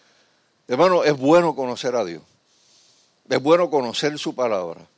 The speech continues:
Es bueno conocer sus promesas. El que no lee la palabra, que no, no lee esto, por ejemplo, estos salmos y, y otros más,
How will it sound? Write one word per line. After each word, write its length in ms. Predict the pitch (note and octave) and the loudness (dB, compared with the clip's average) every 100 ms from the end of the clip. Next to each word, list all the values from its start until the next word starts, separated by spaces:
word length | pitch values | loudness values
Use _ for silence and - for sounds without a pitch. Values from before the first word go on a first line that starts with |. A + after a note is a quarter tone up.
| _ _ _ - | _ _ _ -12
Es 140 | C3 | -6
bueno 280 | C#3+ E3+ D#3+ | 0 0 0
conocer 460 | C#3 B2+ C3 D#3 | -2 -4 -2 -2
sus 200 | D3+ D3 | -2 -8
promesas. 540 | - A2+ G2+ A2+ - G2 _ _ _ _ _ _ _ _ _ _ _ _ _ _ _ - | -6 -8 -6 -8 -10 -16 _ _ _ _ _ _ _ _ _ _ _ _ _ _ _ -12
El 140 | A#2 | -8
que 140 | A#2+ C#3 | -4 -2
no 440 | F#3 G3+ G3+ F#3 | 0 2 2 2
lee 260 | F3 F#3+ G3 | 2 2 2
la 120 | F3+ | 2
palabra, 560 | E3+ E3+ F3+ D#3+ A#2 G#2+ | 0 2 2 0 -2 -6
que 120 | A2+ | -8
no, 140 | B2+ B2+ A#2+ | -10 -10 -10
no 240 | A2+ D3+ | -6 -4
lee 300 | E3 F#3 F3 | 0 2 2
esto, 340 | F3+ - C3+ B2+ | 0 -4 -10 -10
por 160 | - | -4
ejemplo, 200 | C#3+ C#3+ | -4 -2
estos 260 | C3+ D3+ C3+ | -4 -4 -2
salmos 460 | D3 D3+ D3 C3+ A2+ | 2 2 0 -6 -8
y, 260 | G#2 G2 | -10 -6
y 40 | A2+ | -4
otros 260 | C3+ C#3+ | -2 -4
más, 280 | B2+ B2+ B2+ | -4 -6 -8